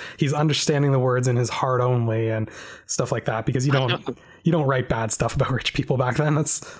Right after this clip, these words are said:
Speaker 1: that's suicide.
Speaker 2: Oh, I see. Okay, so it's, it's a magic trick. He's, he's able to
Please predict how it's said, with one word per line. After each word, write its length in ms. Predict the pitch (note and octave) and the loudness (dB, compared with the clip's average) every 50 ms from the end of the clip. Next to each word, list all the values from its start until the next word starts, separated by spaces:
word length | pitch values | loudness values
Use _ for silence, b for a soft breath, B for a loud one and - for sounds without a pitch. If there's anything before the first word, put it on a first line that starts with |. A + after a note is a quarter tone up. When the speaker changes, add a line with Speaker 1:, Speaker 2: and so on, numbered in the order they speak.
| B - | B -2
Speaker 1:
that's 360 | - C#3+ - - - - - | -2 -2 -2 -4 -6 -6 -4
suicide. 480 | - - G#3+ B2+ - G#2+ G#2+ A2 C3+ G2+ | -2 0 2 2 4 2 4 2 2 0
Speaker 2:
Oh, 20 | |
I 40 | G2+ | 0
see. 320 | - - - A2+ - - - - _ _ _ _ _ _ _ _ _ _ _ - - | -2 -4 -6 -6 -6 -8 -10 -12 _ _ _ _ _ _ _ _ _ _ _ -10 -10
Okay, 260 | G#2+ - - A2 G#2 | -8 -6 -6 -6 -4
so 160 | - - B2 | -4 -2 -2
it's, 520 | A#2 A#2 A2+ G#2+ A2+ A2 G#2+ A2 - - - | -2 -2 -2 -2 -4 -4 -6 -8 -12 -10 -8
it's 180 | A2+ G#2+ - | -8 -6 -4
a 40 | C3 | -4
magic 380 | A2+ B2 C#3 C#3+ C3 D#3 - - | -4 -4 -4 -2 -4 -4 -4 -4
trick. 500 | - - B2 G2+ - - - - - - _ - | -4 -2 -2 -4 -4 -6 -12 -16 -18 -20 _ -16
He's, 500 | - - A2 G#2+ G#2 - - - - - - _ - - _ | -12 -8 -8 -6 -6 -6 -6 -6 -8 -10 -14 _ -20 -20 _
he's 160 | _ C#3 - - | _ -12 -8 -8
able 200 | A2 A2 A2 G#2 | -6 -6 -6 -6
to 280 | A2 A2 G#2+ G#2+ G#2+ | -4 -4 -4 -6 -8